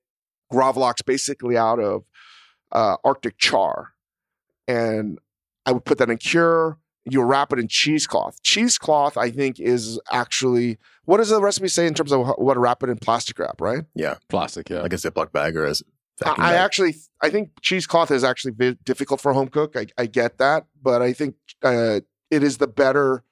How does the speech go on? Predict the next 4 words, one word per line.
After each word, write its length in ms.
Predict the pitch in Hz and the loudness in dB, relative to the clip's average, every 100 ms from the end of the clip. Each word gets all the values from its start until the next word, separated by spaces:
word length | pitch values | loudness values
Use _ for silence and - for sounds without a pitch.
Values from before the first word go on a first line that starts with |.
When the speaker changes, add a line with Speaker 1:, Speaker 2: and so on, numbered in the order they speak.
| _ | _
Speaker 1:
wrapping 540 | - 120 131 - 135 127 | -4 0 0 -2 -6 -4
material 760 | 117 - 139 123 120 117 110 - _ _ _ _ | -6 -4 0 2 2 0 -2 -8 _ _ _ _
for 640 | - - 151 131 123 113 107 | -20 0 4 4 4 2 0
any 400 | 131 127 127 117 | 0 0 -2 -6